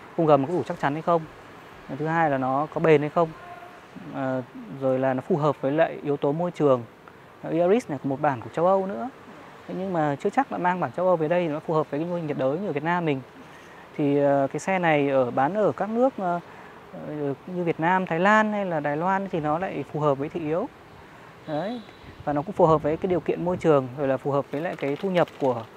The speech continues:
của, của, của người dân ở các nước này. Thế nên là, ừm,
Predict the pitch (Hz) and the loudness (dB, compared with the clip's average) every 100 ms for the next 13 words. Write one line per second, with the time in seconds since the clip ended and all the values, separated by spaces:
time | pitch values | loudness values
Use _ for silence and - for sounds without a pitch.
0 | - - - - 131 120 131 117 139 120 | -20 -20 -16 -6 -6 -2 -4 -2 -4 -2
1 | 127 151 180 170 185 202 208 170 139 - | 2 2 2 0 0 0 2 2 0 -6
2 | - - - - 165 180 180 160 147 - | -20 -20 -20 -10 -6 -2 2 2 0 -6
3 | - - - - - 156 156 160 | -20 -20 -20 -16 -12 -10 -10 -10